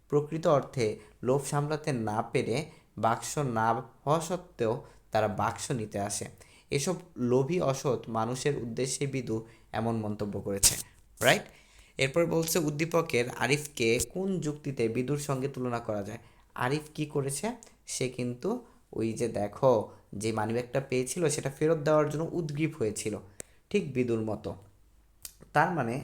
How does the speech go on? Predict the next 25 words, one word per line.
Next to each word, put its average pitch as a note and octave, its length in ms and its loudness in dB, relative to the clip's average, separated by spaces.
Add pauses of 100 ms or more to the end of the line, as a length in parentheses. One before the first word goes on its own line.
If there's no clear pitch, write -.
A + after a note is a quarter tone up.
সৎ D#3 380 2
ও D#3+ 60 0
দায়িত্বশীল A#2+ 720 0 (480)
চারিত্রিক C#3+ 640 0
বৈশিষ্ট্যর E3+ 500 -2
দিক C3+ 320 -4
থেকে C#3+ 340 -4 (220)
আরিফকে C3+ 480 0
বিধুর B2 400 -2 (300)
চরিত্রের F#3 400 -4
সঙ্গে A#2 280 -2
তুলনা A2+ 300 -2
করা G2+ 220 -4
যায়। G2 180 -10 (680)
এরপর F#3 300 0
আমরা A2 200 0
এখান G#2+ 180 -4
থেকে - 180 -6
লিখব, G2+ 340 -4
পড়ে F3+ 200 0
পাওয়া G3 280 2
গল্পে A2+ 640 2 (300)
বিধুরা, A#2 800 0 (300)
আহ, A2 140 -2
বাক্সের G#2+ 640 -4